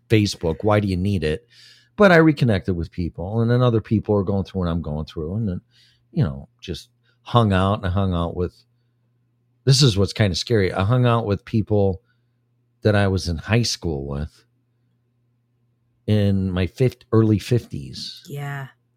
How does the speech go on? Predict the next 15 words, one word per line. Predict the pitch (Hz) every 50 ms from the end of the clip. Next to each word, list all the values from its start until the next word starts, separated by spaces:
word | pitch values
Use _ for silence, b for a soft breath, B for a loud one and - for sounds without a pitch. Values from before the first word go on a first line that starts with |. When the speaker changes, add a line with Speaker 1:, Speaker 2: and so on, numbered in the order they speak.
| _ _ -
Speaker 2:
Fif-, | 143 139 - - _ -
fifty, | - - 156 143 - - 82 - - -
fifty-one, | - 120 104 - 117 104 101 104 -
well, | - 113 98
fifty, | - - 117 - - 113 104 101 95 92 - _ _ _ _ _ _ _ _ _ _ _ _ _ _ _ _ _ _ _ _ _ _ _ _ _ _ _ _ _ -
yeah, | 87 73 -
fifty-one, | - - 151 143 - 117 98 82 82 78 80 78
fifty-two, | - 98 85 - - 80 - - - - - _ _ _ -
whatever. | - 71 64 - - - -
Speaker 1:
Mm-hmm. | 170 170 165 147 165 175 208 226 - _ _ _ _ _ _ _ -
Speaker 2:
Yeah. | 98 78 64 - _ _ _ _ _ _ _ _ _ _ _ _ _ _ _ _ -
And | 123 120 120 117 113 110 104 98 - _ _ _ _ _ _ _ _ _ _ _ _ _ _ _ _ _ _ _ _ _ _ _
that | - 131 120
wasn't | 113 101 80 87 -
cool. | - - - - -